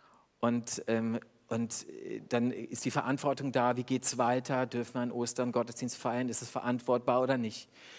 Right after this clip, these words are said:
Wie sieht's aus mit der Zukunft unserer Kinder? Es gibt so viele Dinge, die einen runterziehen können wie in ein Loch.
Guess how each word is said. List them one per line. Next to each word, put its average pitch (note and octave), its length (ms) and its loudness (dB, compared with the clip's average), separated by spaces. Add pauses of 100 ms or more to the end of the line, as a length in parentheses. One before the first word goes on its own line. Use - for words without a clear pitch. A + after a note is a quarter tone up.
(120)
Wie C#3 60 0
sieht's C3+ 240 0
aus C3+ 240 2
mit C3+ 100 -2
der C3 80 0
Zukunft E3 480 -4
unserer A#2+ 260 -4
Kinder? C#3+ 480 -4 (340)
Es - 80 -12
gibt - 160 -6
so D#3+ 100 4
viele D#3 200 -2
Dinge, E3 320 0
die C#3+ 100 0
einen C3 160 0
runterziehen D#3 760 2
können C#3 300 0
wie C#3 80 2
in B2 120 -4
ein A#2+ 180 -2
Loch. A2 400 0